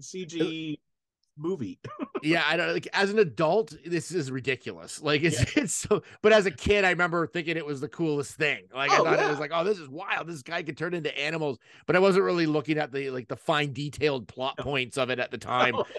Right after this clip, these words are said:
Speaker 2: I mean, it is just an action show, but I just,
Speaker 1: Yeah.
Speaker 2: when I, when I look at Automan, it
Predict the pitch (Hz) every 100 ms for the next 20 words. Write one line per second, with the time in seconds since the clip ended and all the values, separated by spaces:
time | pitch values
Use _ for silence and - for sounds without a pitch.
0 | - 147 160 165 170 185 143 147 143 123
1 | 127 135 135 123 147 131 120 131 117 -
2 | - 165 214 127 - _ _ - 190 202
3 | 196 196 160 - _ _ _ _ _ _
4 | _ _ - 185 185 214 226 175 - _
5 | - 151 170 165 156 139 123 120 -